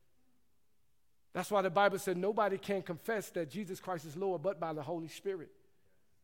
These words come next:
He said, "And nobody can by the Spirit deny that he is Lord."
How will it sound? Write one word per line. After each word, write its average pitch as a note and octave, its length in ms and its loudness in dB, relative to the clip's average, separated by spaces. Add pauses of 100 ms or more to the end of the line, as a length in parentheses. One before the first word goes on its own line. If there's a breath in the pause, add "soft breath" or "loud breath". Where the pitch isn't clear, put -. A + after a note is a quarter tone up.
He F3+ 60 -4
said, F#3 200 2
"And F3+ 120 0
nobody A#3 360 8
can B3+ 260 4
by G#3 120 6
the G3 120 -2
Spirit G#3 320 0
deny C4+ 360 6
that A3 140 6
he E3+ 140 -4
is C3+ 120 -8
Lord." C#3 280 -8